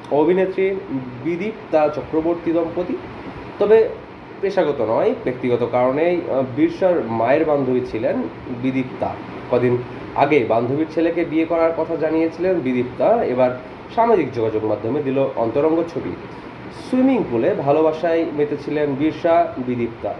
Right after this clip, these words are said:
সেই ছবি সোশ্যাল মিডিয়ায় দিয়েছেন বিরসা, যেখানে দেখা গেছে বর, বরের বুকে মাথা রেখেছেন অভিনেত্রী। ক্যাপশনে লিখেছেন, "আজ ওয়ার্ল্ড বুক ডে, সবাই বুক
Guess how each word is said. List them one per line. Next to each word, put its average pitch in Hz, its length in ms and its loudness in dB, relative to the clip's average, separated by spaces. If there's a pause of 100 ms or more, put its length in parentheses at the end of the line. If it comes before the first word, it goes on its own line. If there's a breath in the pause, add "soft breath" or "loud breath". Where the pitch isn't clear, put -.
(140)
সেই 123 100 -2
ছবি 127 340 0
সোশ্যাল 147 300 2
মিডিয়ায় 160 480 2
দিয়েছেন 160 380 -2 (180)
বিরসা, 147 320 -4 (560)
যেখানে 180 320 4
দেখা 190 400 2
গেছে 202 460 0 (140)
বর, 135 180 0 (300)
বরের 165 340 4
বুকে 131 480 -2
মাথা 117 300 -2
রেখেছেন 110 400 -2
অভিনেত্রী। 135 520 2 (420)
ক্যাপশনে 151 380 2
লিখেছেন, 175 480 2 (160)
"আজ 135 280 2 (220)
ওয়ার্ল্ড 160 320 4 (600)
বুক 123 440 -4
ডে, 117 200 4 (480)
সবাই 127 360 4 (420)
বুক - 440 -4